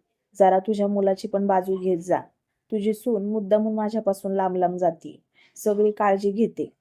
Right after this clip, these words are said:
पोटाची काळजी घेते माझ्या, मला ठसका लागला तरी तिला सहन होत नाही, पण प्रेम व्यक्त करते का तिचं, मला तिच्या तोंडून ऐकायचं आहे. आणि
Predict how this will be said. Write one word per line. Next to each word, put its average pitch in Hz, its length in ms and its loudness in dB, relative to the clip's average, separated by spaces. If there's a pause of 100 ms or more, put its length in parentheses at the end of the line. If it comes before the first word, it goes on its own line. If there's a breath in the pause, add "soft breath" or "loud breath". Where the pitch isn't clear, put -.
पोटाची 208 440 0
काळजी 202 380 0
घेते 180 280 0
माझ्या, 165 280 -4 (380)
मला 185 260 0
ठसका 214 340 -2
लागला 196 340 2
तरी 208 180 0 (100)
तिला 196 160 2
सहन 202 340 0
होत 180 140 -2 (100)
नाही, 175 220 -6 (640)
पण 202 180 2 (200)
प्रेम 214 240 0
व्यक्त 208 420 -4
करते 208 300 -4
का 208 200 -4 (240)
तिचं, 202 340 -4 (600)
मला 185 280 -2
तिच्या 196 300 -2
तोंडून 196 400 -2 (180)
ऐकायचं 190 520 -2
आहे. 175 220 -6 (3250 soft breath)
आणि 180 320 -4